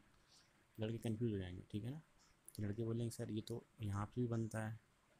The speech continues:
तो U minus one की value कैसी होगी?" देखो, यू के अंदर की जो value होती है वो यहीं से देखेंगे हमेशा, ठीक है। अगर यहाँ पे value negative आती है तो ज़ीरो, अगर बोलता है u of minus three की value find out करो, क्या, Sorry,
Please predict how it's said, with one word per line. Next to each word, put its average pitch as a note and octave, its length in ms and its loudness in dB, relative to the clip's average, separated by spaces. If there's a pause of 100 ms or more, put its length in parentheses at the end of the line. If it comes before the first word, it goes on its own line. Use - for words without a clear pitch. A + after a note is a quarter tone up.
(160)
तो G2+ 80 0
U G#2+ 180 4
minus A2 320 2
one A2+ 160 2
की A2+ 100 0
value A#2 200 0
कैसी A2+ 240 -2
होगी?" B2 240 -2 (360)
देखो, A2 260 -2 (400)
यू A#2 480 4
के D3 180 2 (120)
अंदर A2+ 380 2
की B2+ 120 2
जो B2 80 6
value A2+ 320 2
होती G#2 340 0
है D3+ 240 -2 (420)
वो B2 200 2 (300)
यहीं A#2+ 260 8
से B2 140 2
देखेंगे G2 360 -2
हमेशा, G2 340 -2 (360)
ठीक A#2 140 -4
है। F3 100 -4 (560)
अगर A#2 160 4
यहाँ A#2 160 4
पे B2 80 2
value B2 220 6
negative A2 440 4
आती A#2+ 200 -2
है C#3 60 -2
तो C3+ 100 2
ज़ीरो, G2+ 300 0 (340)
अगर C3 160 4
बोलता C3 280 4
है C3+ 80 4
u B2 160 4
of C#3 200 4
minus B2 440 4
three B2+ 260 4
की B2 80 2
value A#2+ 180 2
find A2 220 2
out G#2+ 100 -2
करो, - 220 -10 (300)
क्या, - 140 -6
Sorry, A#2+ 200 4